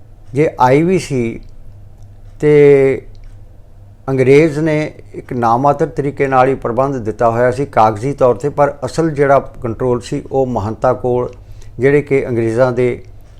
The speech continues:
ਬਹੁਤੇ ਪਿੱਠੂ ਸਨ, ਸਾਰੇ ਨਹੀਂ ਸਨ,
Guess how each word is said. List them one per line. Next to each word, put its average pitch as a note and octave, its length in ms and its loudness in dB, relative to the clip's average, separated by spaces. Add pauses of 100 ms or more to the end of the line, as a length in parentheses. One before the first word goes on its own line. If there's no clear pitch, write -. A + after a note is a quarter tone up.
(380)
ਬਹੁਤੇ B2+ 360 0
ਪਿੱਠੂ C3+ 360 -4
ਸਨ, A#2+ 280 -2 (720)
ਸਾਰੇ B2 360 2
ਨਹੀਂ D#3 180 2
ਸਨ, B2+ 300 -2